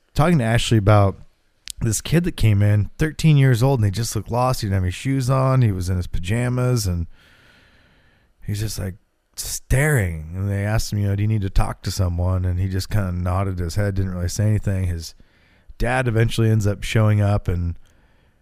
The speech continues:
and he just, he's, like, forcing him to, "Tell him why you're here, tell him why you're here, tell him why you're here." And, and the kid wasn't saying anything. And it was just this weird situation, you know? And finally he says, "He's here 'cause he wants to kill himself." And I just, I can't,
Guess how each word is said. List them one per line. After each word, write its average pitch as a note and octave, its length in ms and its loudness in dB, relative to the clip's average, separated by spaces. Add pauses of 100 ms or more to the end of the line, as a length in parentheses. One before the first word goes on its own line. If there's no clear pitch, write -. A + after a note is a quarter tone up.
(420)
and F#2 220 0
he G#2 100 4
just, F#2+ 300 -2
he's, F2+ 180 -4
like, F2 120 -2
forcing A2+ 420 0
him F#2+ 80 0
to, F#2 60 -4
"Tell C3+ 240 2
him C3+ 60 -4
why C3 120 -6
you're C3 80 -6
here, C3 160 -8
tell C3 180 -4
him B2+ 80 -6
why B2 140 -6
you're B2 120 -6
here, B2 200 -4
tell A#2+ 160 -2
him A#2+ 60 -4
why A#2+ 160 -4
you're A#2 80 -4
here." A#2 360 -2
And, F2+ 360 -4
and F#2+ 100 -6
the F#2+ 60 -6
kid A2+ 180 -4
wasn't G2 260 -2
saying A#2 320 0
anything. G2 480 -2
And F#2 120 -4
it G2+ 80 -6
was A2 120 -10
just A#2+ 160 -8
this A#2 200 -6
weird G2 400 -2
situation, F#2+ 640 -4
you F2+ 100 -4
know? F#2 220 -2
And F#2 160 -4
finally G#2+ 280 -2
he G2 40 -4
says, F2+ 420 -6 (560)
"He's C#3+ 200 0
here F3 220 -2
'cause D#3+ 180 2
he D3 60 2
wants D3+ 280 4
to - 80 -8
kill E3 260 4
himself." G#2+ 720 -2 (1400)
And B2+ 160 -2
I C3 80 -2
just, C3 420 -8
I A2 100 -10
can't, E3+ 360 0